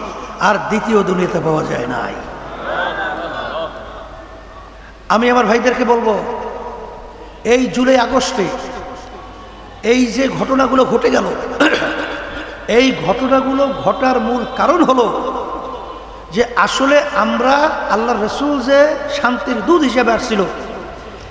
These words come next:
সেই নীতি আদর্শ অবলম্বন না কইরা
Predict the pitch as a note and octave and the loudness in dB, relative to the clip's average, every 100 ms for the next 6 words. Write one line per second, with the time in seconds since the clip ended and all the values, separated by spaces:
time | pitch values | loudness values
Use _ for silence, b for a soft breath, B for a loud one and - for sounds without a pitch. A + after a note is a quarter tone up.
0 | - - F#3+ B3 D4 C4 C4 C4+ A#3+ A#3+ | -8 -4 4 4 4 2 2 2 2 4
1 | C4 C4+ B3+ A#3 C4 C#4 D4+ E4 C#4 B3 | 2 4 2 4 2 4 4 4 4 2
2 | B3 G#3+ E3 | 2 0 0